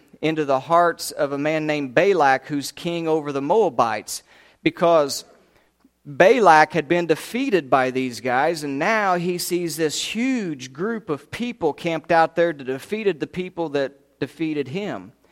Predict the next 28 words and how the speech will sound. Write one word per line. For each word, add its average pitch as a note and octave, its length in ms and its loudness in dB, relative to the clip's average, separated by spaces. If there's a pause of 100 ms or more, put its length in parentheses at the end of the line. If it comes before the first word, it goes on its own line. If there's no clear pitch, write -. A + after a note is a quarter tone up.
(420)
And C#3 100 -4
he's C#3+ 160 -2
like, C#3 220 2
"How G3 600 -2
can D#3 280 -8
we F3 300 -4
ever C3 580 -4
stand C3+ 680 -8
against A#2 440 -10
them C#3 320 -8
if A2 100 -12
they C3 160 -4
so C3 300 -8
easily C3 360 -8
wiped A#2+ 460 -8
them D3 260 -4
out?" G2 240 -10 (800)
So D3 480 0 (240)
what F#3+ 320 6
does F3+ 160 -2
he G3+ 180 -6
do? G3+ 240 -2
Instead G3 500 2
of D3+ 500 2 (580)
doing F#3+ 320 0
a D3+ 160 2
right F3 420 2
thing, C#3 600 -6